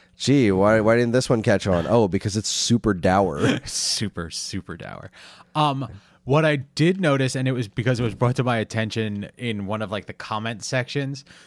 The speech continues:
Speaker 2: the only thing that is missing, I, and I don't know if you were a part of this trend, but I had all of the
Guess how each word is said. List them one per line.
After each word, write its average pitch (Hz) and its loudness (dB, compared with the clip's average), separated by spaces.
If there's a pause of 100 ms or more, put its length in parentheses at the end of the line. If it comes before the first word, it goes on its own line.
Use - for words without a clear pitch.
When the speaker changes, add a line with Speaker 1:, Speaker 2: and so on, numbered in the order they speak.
(100)
Speaker 2:
the 139 0 (100)
only 185 0
thing 156 0
that 127 -2
is 110 -6 (180)
missing, 113 -2 (580)
I, 117 0 (140)
and 131 -2
I 127 0
don't 135 0
know 127 0
if - -10
you 127 -2
were 110 -2
a 95 -8
part 104 -2
of 87 -10
this 98 -8 (120)
trend, 95 -8
but - -10
I 139 -2
had 165 -2 (140)
all 131 0
of 104 -6
the 107 -6